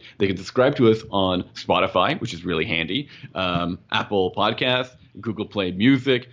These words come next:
Google Podcasts. Um, I'm certain we're on Pocket Casts, and I think there's another one we're out there, Castbox or Shoutcast or who knows what. <laughs>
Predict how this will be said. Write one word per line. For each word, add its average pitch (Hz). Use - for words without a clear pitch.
Google 90
Podcasts. 123
Um, 85
I'm 98
certain 151
we're 123
on 110
Pocket 120
Casts, 110
and 95
I 98
think 110
there's 104
another 95
one 92
we're 90
out 85
there, 85
Castbox 101
or 85
Shoutcast 90
or 85
who 101
knows 80
what. -
<laughs> -